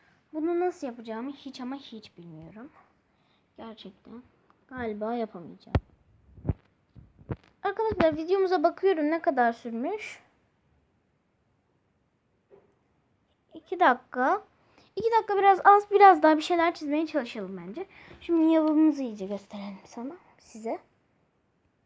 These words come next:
Böyle. Arkadaşlar şimdi buraya normalde elimi çizecektim. Ama bir dahaki videoya kaldı artık. Bu videoyu da ne kadar uzatabilirim? Kaç? Üç dakika olmuş.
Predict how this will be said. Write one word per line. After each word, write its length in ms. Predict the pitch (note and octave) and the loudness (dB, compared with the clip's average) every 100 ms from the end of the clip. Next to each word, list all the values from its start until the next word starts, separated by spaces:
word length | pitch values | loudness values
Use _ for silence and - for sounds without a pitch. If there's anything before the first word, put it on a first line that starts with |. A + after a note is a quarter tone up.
| _ _ _ _ _ _ _ | _ _ _ _ _ _ _
Böyle. 460 | E4+ C4+ E3 G#3 F4 G4+ _ _ _ _ _ _ _ _ _ _ _ _ _ _ _ _ _ _ _ _ _ _ _ | -6 -4 -4 -6 -8 -10 _ _ _ _ _ _ _ _ _ _ _ _ _ _ _ _ _ _ _ _ _ _ _
Arkadaşlar 520 | A4 G4 D#4+ - B3+ | -8 -2 -4 -2 -6
şimdi 340 | C#4 G#4+ F#4+ F4+ | -4 0 0 2
buraya 460 | G#4+ G4 D4 F4 - _ _ - | 4 6 6 4 0 _ _ -4
normalde 480 | B4 G#4 B3 C#4 G#4 - | 4 6 6 2 0 4
elimi 300 | C#4+ A#3+ G#3+ | 4 2 -4
çizecektim. 640 | G3 F3+ - - _ - _ _ _ - - - _ - | -8 -10 -14 -20 _ -20 _ _ _ -20 -20 -20 _ -4
Ama 120 | F4+ B4 B4+ | 2 2 4
bir 100 | B4 | 6
dahaki 300 | C4+ A3 - | 8 6 0
videoya 380 | G3+ G3 F#3 F#3 | -4 -2 -2 -4
kaldı 320 | - F3+ E3+ | -6 -8 -6
artık. 500 | E3+ E3+ - G4+ - | -8 -10 -10 -10 -2
Bu 140 | G4 G4 | 2 4
videoyu 360 | D#4 C#4 D4 | 6 6 6
da 80 | F4 | 4
ne 140 | E4+ | 4
kadar 220 | D#4 G#3+ F#3+ | 2 0 -4
uzatabilirim? 640 | G3 F#3+ G3+ G3+ E3+ D#3+ - _ _ _ _ - | -4 -8 -8 -10 -12 -14 -20 _ _ _ _ 0
Kaç? 280 | B4 - | 2 0
Üç 140 | A#4+ - | -4 2
dakika 260 | A4 G#4+ | 2 6
olmuş. 280 | G#4+ F#4+ A4+ | 4 4 -2